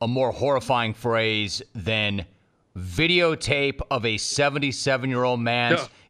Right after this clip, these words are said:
Speaker 1: genitals
Speaker 2: No.
Speaker 1: being manipulated?
Speaker 2: No, no, no. The only thing horrible was a videotape of a seventy-eight-year-old man's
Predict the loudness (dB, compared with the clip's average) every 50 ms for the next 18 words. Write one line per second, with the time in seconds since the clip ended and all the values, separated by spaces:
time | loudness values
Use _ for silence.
0 | -16 -12 -10 -6 -4 -4 -2 -2 -2 -2 -2 -2 -4 -6 -8 -10 -10 -8 -6 -6
1 | -4 -6 -6 -8 -6 -8 -8 -8 -8 -8 -8 -8 -8 -8 -10 -12 -14 -18 _ _
2 | _ _ _ _ _ _ _ -8 -6 -4 -4 -2 -2 -4 -4 -6 -8 -10 -10 -10
3 | -10 -12 -12 -16 _ _ _ -8 -6 -6 -6 -8 -10 -12 -12 -8 -6 -4 -4 -4
4 | -6 -6 -8 -6 -6 -6 -8 -10 -10 -8 -8 -8 -8 -8 -8 -8 -8 -8 -8 -10
5 | -10 -12 -8 -6 -6 -6 -6 -8 -8 -6 -6 -6 -6 -8 -8 -8 -6 -6 -6 -6
6 | -6 -6 -6 -6 -8 -8 -10 -12 -16 -18